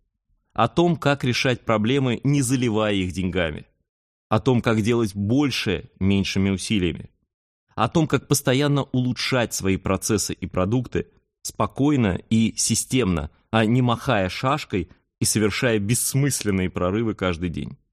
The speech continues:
Я не буду снова рассказывать вам об agile, бережливом производстве, Lean Six Sigma и прочем. Напомню только самое необходимое. На все эти темы написано множество книг.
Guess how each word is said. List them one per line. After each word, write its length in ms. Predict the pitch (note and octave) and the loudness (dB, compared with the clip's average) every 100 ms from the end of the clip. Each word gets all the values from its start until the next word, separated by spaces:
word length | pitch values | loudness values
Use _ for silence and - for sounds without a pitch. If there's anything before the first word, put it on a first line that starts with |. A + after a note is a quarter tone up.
| _ _ _ _ _ _ _ | _ _ _ _ _ _ _
Я 200 | - D3 | 0 2
не 140 | D3+ D3+ | 4 4
буду 340 | B2+ E3 C3+ | 2 2 2
снова 400 | - - C3+ B2+ | 0 0 2 2
рассказывать 580 | A#2 - B2 A2+ G#2+ G2 | 0 0 -2 0 0 0
вам 260 | G2+ G#2+ G2 | 0 0 0
об 160 | F#2 F2+ | 0 -2
agile, 640 | D#2+ - A#2 B2 A#2 A2 | 0 0 2 2 0 0
бережливом 640 | F#2+ F#2+ F2+ G2 F2+ E2+ | 0 0 0 0 0 0
производстве, 1040 | D#2+ E2+ E2 D#2 F2 A#2+ B2 G#2+ - G2+ - - _ | -2 -2 -2 -2 0 0 0 -2 -2 -2 -2 -12 _
Lean 180 | G#2+ A2+ | 2 2
Six 160 | - F#2+ | 0 -2
Sigma 480 | - B2+ A#2+ A2 | 0 0 0 0
и 100 | G2 | 0
прочем. 520 | G#2 A#2+ A#2 - D2+ - _ _ _ _ | 0 0 0 -2 -8 -12 _ _ _ _
Напомню 480 | - A#2+ - D#3+ D3 | -2 0 2 2 2
только 260 | D3 B2+ B2+ | 0 0 0
самое 420 | - C#3 C3 B2 | 0 0 0 0
необходимое. 720 | A#2 G#2+ - G#2+ G#2 E2+ D2 - _ _ _ _ - | 0 -2 -4 -2 0 0 -4 -14 _ _ _ _ -2
На 140 | G#2+ | -2
все 220 | - A2+ | 0 -2
эти 160 | G#2 G2+ | 0 -2
темы 280 | - B2+ B2 | 0 0 2
написано 520 | G#2 F2+ A#2 A2+ A2 | 2 0 0 0 0
множество 560 | A2 B2+ C3 G#2 - F2 | 2 0 -2 -4 -8 -4
книг. 340 | F2 D2 | -2 -4